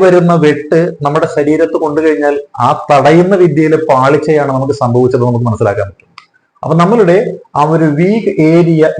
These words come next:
ഏതാണ് എന്ന് തിരിച്ചറിഞ്ഞിട്ട് അത് സ്ട്രോങ് ആക്കി എടുക്കണം. എങ്കിൽ മാത്രമല്ലേ നമുക്ക് മുന്നോട്ട് പോകാനായിട്ട് സാധിക്കുകയുള്ളൂ. അതല്ലാതെ നമ്മൾ എല്ലാം പഠിച്ചിട്ടുണ്ടെന്ന് കരുതി മുന്നോട്ട് പോയി കഴിഞ്ഞാൽ വെടികൊണ്ട് വീഴും. അപ്പൊ വെടികൊണ്ട് വീഴാതിരിക്കാൻ വേണ്ടിയിട്ട് നമ്മൾ എന്ത് ചെയ്യണം? നമ്മുടെ മുന്നിൽ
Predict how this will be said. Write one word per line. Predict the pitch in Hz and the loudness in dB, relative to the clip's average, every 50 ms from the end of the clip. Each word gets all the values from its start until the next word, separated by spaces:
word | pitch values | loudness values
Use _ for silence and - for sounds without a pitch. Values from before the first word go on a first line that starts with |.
| 135 135 143 | 0 2 4
ഏതാണ് | 156 170 165 160 147 139 131 127 135 131 131 | 2 2 2 0 0 0 -2 -2 -2 -2 0
എന്ന് | 120 131 131 131 | 0 0 0 0
തിരിച്ചറിഞ്ഞിട്ട് | 123 120 117 113 - - 139 127 123 117 104 117 110 113 110 110 - - - _ _ _ _ _ _ - | 0 0 0 0 -2 -2 -2 0 -2 -2 -2 -2 -2 -2 -2 -6 -10 -16 -20 _ _ _ _ _ _ -8
അത് | 104 117 143 117 | -6 -4 -4 -4
സ്ട്രോങ് | - - - 127 123 123 127 135 143 | -6 -6 -2 2 2 2 2 2 0
ആക്കി | 143 - - 147 139 | -2 -2 -2 -2 -2
എടുക്കണം. | 123 120 123 107 87 87 85 - - _ _ _ - 107 | 0 -2 -2 -4 -6 -8 -12 -16 -20 _ _ _ -10 -4
എങ്കിൽ | 101 107 131 143 143 | -2 0 0 0 0
മാത്രമല്ലേ | 139 139 131 160 156 151 143 139 139 139 143 139 - - - | 0 0 0 0 0 0 0 0 0 -2 -2 -4 -6 -6 -4
നമുക്ക് | 123 127 127 135 131 | -2 -2 -2 -2 -2
മുന്നോട്ട് | 127 131 131 127 143 139 | -2 -2 0 0 -2 -2
പോകാനായിട്ട് | 143 139 135 135 127 117 - | -2 -2 -2 -2 -4 -4 -4
സാധിക്കുകയുള്ളൂ. | 135 127 127 127 120 113 95 - - - _ _ _ _ _ _ _ - - - - 110 | -4 -2 -2 -2 -2 -4 -4 -6 -10 -18 _ _ _ _ _ _ _ -20 -14 -8 -4 -2
അതല്ലാതെ | 107 123 131 131 143 143 151 165 156 151 | 0 0 0 2 2 2 2 2 2 2
നമ്മൾ | 151 160 160 151 151 156 151 | 2 0 2 2 4 4 4
എല്ലാം | 139 139 151 165 170 170 | 2 2 2 2 2 2
പഠിച്ചിട്ടുണ്ടെന്ന് | 165 151 135 160 - 160 156 147 151 151 151 | 2 2 0 -2 -2 -4 -4 -2 -2 -2 0
കരുതി | 151 156 151 147 | 0 0 -2 -4
മുന്നോട്ട് | 143 139 151 160 165 151 | -4 -4 -4 -2 -2 -2
പോയി | 147 135 | -2 -2
കഴിഞ്ഞാൽ | 143 143 143 143 135 127 | -2 -4 -4 -4 -2 0
വെടികൊണ്ട് | 131 127 131 135 143 139 135 131 | 0 0 0 -2 -2 -2 -2 -2
വീഴും. | 127 113 92 87 95 95 - | -2 -2 -4 -6 -8 -10 -8
അപ്പൊ | - 107 127 127 | -6 -2 0 0
വെടികൊണ്ട് | 123 123 165 170 180 175 185 185 165 | 2 2 2 2 2 2 0 2 2
വീഴാതിരിക്കാൻ | 156 160 175 185 185 175 175 165 165 165 151 143 | 2 2 2 0 2 0 0 0 0 0 -2 -2
വേണ്ടിയിട്ട് | 135 135 117 120 113 120 - - 269 - - _ _ - 143 | -2 -2 -2 -2 -2 -2 -2 -2 -4 -4 -10 _ _ -4 0
നമ്മൾ | 156 165 170 165 | 2 2 2 2
എന്ത് | 151 160 | 2 0
ചെയ്യണം? | 151 139 117 101 98 - - _ - - - - _ - 120 | -2 -2 -4 -6 -8 -12 -16 _ -20 -20 -20 -20 _ -4 -2
നമ്മുടെ | 143 180 202 208 208 196 | 0 2 2 4 2 2
മുന്നിൽ | 185 180 180 185 196 208 190 | 2 2 2 2 2 2 2